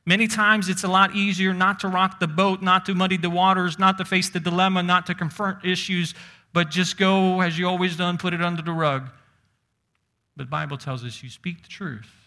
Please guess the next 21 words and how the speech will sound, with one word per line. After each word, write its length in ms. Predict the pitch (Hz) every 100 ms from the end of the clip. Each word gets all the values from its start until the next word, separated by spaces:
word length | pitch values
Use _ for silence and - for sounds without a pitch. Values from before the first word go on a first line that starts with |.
| _ _ _ _ _
but 120 | 120
speak 360 | - - 143 131
it 80 | 135
in 160 | 139
love. 360 | 170 180 104 - _ _ _ _ _ _ _ _ _
Love 520 | 139 175 220 226 196 - 156
rejoices 920 | 160 143 165 196 190 180 170 - - _ _ _ _ -
with 220 | 147 143
truth. 580 | - - 180 123 - - _ _ _ _ -
Iniquity 520 | 151 233 220 190 165
means 300 | 160 170 151
unrighteousness. 1000 | 147 147 185 233 156 123 - 117 110 - _ _ _ _ _ _ _
So, 320 | - 165 165
you 140 | 175
know, 280 | 170 165 165 - _ _ _ -
I 80 | 156
was 140 | 156
looking 220 | 196 190
at 160 | 170 -
that 180 | 139 139
verse, 460 | 185 143 127 -